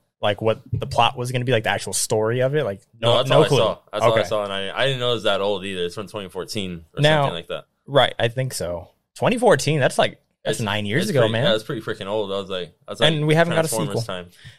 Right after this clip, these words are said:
Speaker 1: Um, so
Speaker 2: So, yeah, I thought it was, like, a countries fighting each other, like a video game simulation.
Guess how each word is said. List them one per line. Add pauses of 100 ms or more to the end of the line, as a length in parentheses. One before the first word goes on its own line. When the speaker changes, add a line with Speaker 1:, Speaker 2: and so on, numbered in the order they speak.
(120)
Speaker 1:
Um,
so (500)
Speaker 2:
So,
yeah,
I
thought
it
was,
like,
a (1040)
countries
fighting
each
other, (180)
like
a
video
game
simulation.